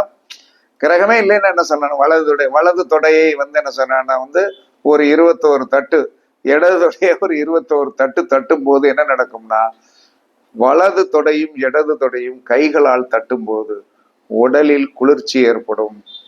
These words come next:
இது சாஸ்திரத்தில் விதி. ஒரு மனிதன் காலையில எந்திரிச்சு, எந்திரிக்கான், குளிச்சு, ப-, ப-, ராத்திரி ஃபுல்லா வந்து என்ன சொன்னா தூங்குறான், தூங்குன உடனே கண்டிப்பாக பித்தம் தலைக்கேறி இருக்குமா? ஏன்னா ராத்திரி போனவன் என்ன பித்தம் தலைக்கேறி போச்சானே, பித்தம்னா சூடு.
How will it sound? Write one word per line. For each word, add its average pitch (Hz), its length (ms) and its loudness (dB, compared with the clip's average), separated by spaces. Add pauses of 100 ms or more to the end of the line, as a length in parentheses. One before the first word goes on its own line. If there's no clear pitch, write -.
(760)
இது 107 160 -4 (100)
சாஸ்திரத்தில் 120 720 -2
விதி. 117 180 -4 (480)
ஒரு 107 160 -6
மனிதன் 160 340 0
காலையில 160 360 2
எந்திரிச்சு, 147 360 -8
எந்திரிக்கான், 139 540 -2
குளிச்சு, 143 260 -4 (140)
ப-, 120 240 0
ப-, 117 100 0 (120)
ராத்திரி 143 340 0
ஃபுல்லா 175 300 2
வந்து 151 160 -4
என்ன 135 120 -10
சொன்னா 135 180 -4 (100)
தூங்குறான், 139 360 -2 (400)
தூங்குன 160 280 2
உடனே 156 140 0 (100)
கண்டிப்பாக 139 500 0
பித்தம் 147 320 -2
தலைக்கேறி 131 420 0
இருக்குமா? 101 320 -14 (420)
ஏன்னா 151 200 0 (100)
ராத்திரி 151 280 0 (100)
போனவன் 151 260 0
என்ன 147 220 -6
பித்தம் 143 240 -2
தலைக்கேறி 147 420 0
போச்சானே, 135 320 -2 (300)
பித்தம்னா 151 380 -2 (100)
சூடு. 135 220 0